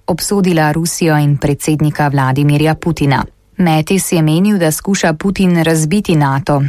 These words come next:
zato je pozval k okrepitvi ameriške vojaške pripravljenosti in njenih zavezništev. Evropska komisija je do zdaj v sklopu dogovora o beguncih Turčiji izplačala sedemsto oseminštirideset milijonov evrov pomoči.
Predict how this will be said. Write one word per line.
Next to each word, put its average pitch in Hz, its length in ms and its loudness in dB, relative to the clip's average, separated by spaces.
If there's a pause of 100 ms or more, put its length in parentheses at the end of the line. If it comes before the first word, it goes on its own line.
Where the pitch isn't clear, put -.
(120)
zato 160 320 0
je 156 80 2
pozval 151 480 0
k 156 100 -8
okrepitvi 175 720 -2
ameriške 165 640 0
vojaške 151 520 0
pripravljenosti 180 840 0
in 180 120 0
njenih 143 340 0
zavezništev. 139 800 0 (1800)
Evropska 196 520 -2
komisija 175 600 0
je 170 220 2
do 156 140 0
zdaj 156 440 0
v - 140 -6
sklopu 208 440 -2
dogovora 175 560 0
o 160 100 2
beguncih 185 760 0 (160)
Turčiji 214 480 0
izplačala 165 760 0
sedemsto 185 540 0
oseminštirideset 160 1120 0
milijonov 156 540 2
evrov 151 320 0
pomoči. 170 480 0